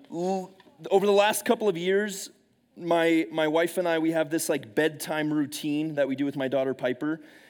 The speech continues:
And, um, it's become kind of like a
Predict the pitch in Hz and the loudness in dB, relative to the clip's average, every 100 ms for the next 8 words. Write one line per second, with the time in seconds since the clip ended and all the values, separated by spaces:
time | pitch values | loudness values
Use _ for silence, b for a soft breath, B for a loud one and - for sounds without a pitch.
0 | B - 151 151 143 143 143 143 147 156 | B -4 0 2 2 0 0 0 0 -4
1 | - 151 180 196 185 196 180 165 139 139 | -6 0 0 0 0 0 2 0 2 2
2 | 123 110 104 | 2 0 -4